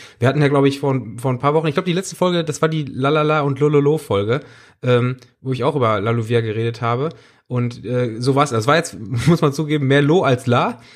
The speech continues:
aber, äh, es hat auf jeden Fall, ähm, ja, es hat, es hat unterhalten. Es war nicht, es war nicht so ein nerviger, äh, nerviges Background, äh, Gedudel. Zum Beispiel am, am Samstagabend bei, bei, ähm, äh, Olympique Charleroi war im Hintergrund dauerhaft so eine, so eine Kapelle.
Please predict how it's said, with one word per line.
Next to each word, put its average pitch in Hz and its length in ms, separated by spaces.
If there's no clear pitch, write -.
aber, 175 440
äh, 160 420
es - 160
hat 147 220
auf 135 160
jeden 147 140
Fall, 143 360
ähm, 135 400
ja, 117 220
es - 140
hat, 151 180
es - 140
hat 202 80
unterhalten. 165 420
Es - 120
war 147 100
nicht, - 260
es 123 120
war 156 60
nicht 190 160
so 175 60
ein 147 100
nerviger, 135 540
äh, 101 260
nerviges 127 540
Background, 107 440
äh, 107 400
Gedudel. 113 500
Zum 117 120
Beispiel 127 220
am, 117 120
am 117 160
Samstagabend 135 640
bei, 113 340
bei, 110 400
ähm, 107 420
äh, 113 40
Olympique 123 500
Charleroi 120 560
war 113 220
im 113 120
Hintergrund 131 400
dauerhaft 131 340
so 127 60
eine, 117 220
so 117 60
eine 117 120
Kapelle. 120 680